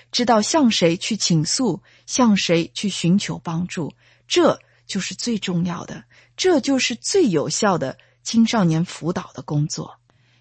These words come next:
因为只要当孩子们愿意到我们面前来的时候，我们就可以通过祷告，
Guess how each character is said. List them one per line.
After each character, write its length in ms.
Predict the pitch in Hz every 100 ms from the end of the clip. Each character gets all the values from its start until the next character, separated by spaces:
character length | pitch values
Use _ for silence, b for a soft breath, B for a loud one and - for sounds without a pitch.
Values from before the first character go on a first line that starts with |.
| _
因 220 | - 220
为 180 | 214 180
只 200 | 165 170
要 160 | 180 180
当 240 | 196 196
孩 240 | - 170 196
子 160 | 151
们 120 | 156
愿 280 | 226 320 269
意 80 | 233
到 160 | 240 214
我 40 |
们 140 | 165
面 260 | 180 247 196
前 220 | - 160
来 160 | 160 180
的 120 | 190
时 180 | - 180
候， 260 | 196 180 B B B B
我 100 | 180
们 120 | 196
就 100 | 214
可 200 | - -
以 60 | 175
通 260 | - 294
过 160 | 285 220
祷 320 | - - -
告， 280 | - 262